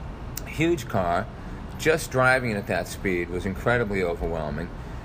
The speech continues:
And I had no brain space to look in the mirrors and see what else was going on. So I really quickly came up with a strategy, which was, well, if I just drive faster than everybody else, I don't have to know what's going on in the mirrors. And my mother was fine with that. She's just sitting there,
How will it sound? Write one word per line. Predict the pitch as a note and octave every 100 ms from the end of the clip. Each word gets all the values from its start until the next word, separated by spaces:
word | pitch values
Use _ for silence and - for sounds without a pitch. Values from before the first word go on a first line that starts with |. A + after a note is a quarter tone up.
| - -
And | G#2+ G2+ G2 G2 G2 -
I | G#2+ A2 A#2 A2+
had | B2 A2+
no | C3
brain | C3 C3+ C#3
space | C3 - F#2 F#2 -
to |
look | G2+ G#2+
in | G#2
the | G2+
mirrors | A2+ A#2+ C#2+ -
and | D#2
see | - G2+
what | F#2
else | F#2+ G#2+
was | G2+ -
going | E2+ D2+ D#2
on. | D2 C#2+ - - - - -
So | - A2+
I | G#2
really | A2+ C3
quickly | A#2+ B2+ B2 A2
came | - G#2 G2+
up | F#2+
with | G2
a | F#2
strategy, | - A2+ - C#3 F2+
which | E2+ E2+ -
was, | F2 E2
well, | F2+
if | F#2 G#2+
I |
just | B2 A#2+ B2
drive | A2 G#2+
faster | - F#2+ A#2 - G#2
than | F2 F2+
everybody | F#2 F2 F2+ F2+
else, | G#2 D2 E2 - - - - - - - -
I | F2+ G2+
don't | G2+
have | G#2 F#2 F#2+
to | F#2+ F2 F2 - G#2
know | G2 F#2+
what's | F2+ F#2
going | - F2+ F#2
on | F2+
in | F2
the |
mirrors. | F#2+ E3 D3+ -
And | C3
my | D#3+ A3
mother | A3+ A3+
was | G#3+
fine | G#3+ F#3 G3
with | D#3
that. | A2+ F2+ F#2
She's | C#3 E3 -
just | E3+ -
sitting | E3+ D#3 D3
there, | D3+ C#3+ D3